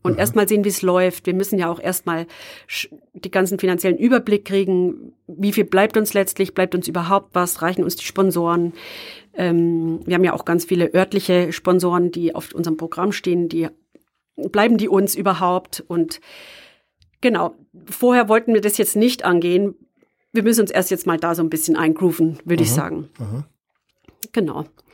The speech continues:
Speaker 2: Also ist das Ziel jetzt erstmal
Speaker 1: Ja.
Speaker 2: Konsolidierung. Es könnte ja sogar sein, wenn man sagt, okay, wir verf-, wir, wir fahren tatsächlich die, die, die, die Dichte der Veranstaltungen ein bisschen zurück, weil, äh,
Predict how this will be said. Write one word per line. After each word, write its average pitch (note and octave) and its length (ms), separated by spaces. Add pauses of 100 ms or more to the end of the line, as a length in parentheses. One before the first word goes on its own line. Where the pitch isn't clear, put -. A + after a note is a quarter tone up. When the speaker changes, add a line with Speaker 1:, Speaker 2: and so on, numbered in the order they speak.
(760)
Speaker 2:
Also C3 200
ist C3+ 160
das - 180
Ziel D#3+ 260
jetzt C#3 180
erstmal C#3 340
Speaker 1:
Ja. - 80
Speaker 2:
Konsolidierung. C#3 880 (600)
Es - 220
könnte E3 320
ja F3+ 60
sogar D3+ 360
sein, C3+ 440
wenn A#2+ 80
man B2 100
sagt, B2+ 240
okay, B2+ 240
wir C3 120
verf-, - 380
wir, B2 240
wir B2 120
fahren A#2 280
tatsächlich C3 520
die, A2+ 180
die, G2+ 220
die, F2+ 240
die G2 180
Dichte - 400
der C3+ 120
Veranstaltungen B2 840
ein G#2+ 80
bisschen A#2+ 260
zurück, C3+ 420 (320)
weil, A#2+ 260 (220)
äh, - 60